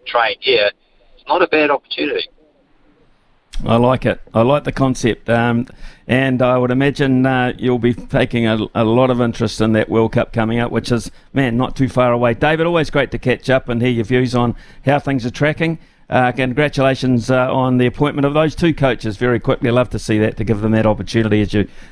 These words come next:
Speaker 2: uh, outlined. Cheers, man. Thanks for your time. Have a great day.
Speaker 1: Thanks, Smithy. Appreciate it.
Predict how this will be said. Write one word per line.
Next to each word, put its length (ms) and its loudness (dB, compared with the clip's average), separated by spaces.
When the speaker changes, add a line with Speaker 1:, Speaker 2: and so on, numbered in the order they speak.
Speaker 2:
uh, 360 2
outlined. 440 0
Cheers, 220 0
man. 160 -2
Thanks 240 -4
for 60 -2
your 60 0
time. 220 0
Have 140 2
a 40 -10
great 220 0
day. 240 0
Speaker 1:
Thanks, 240 0
Smithy. 220 2
Appreciate 400 0
it. 80 -4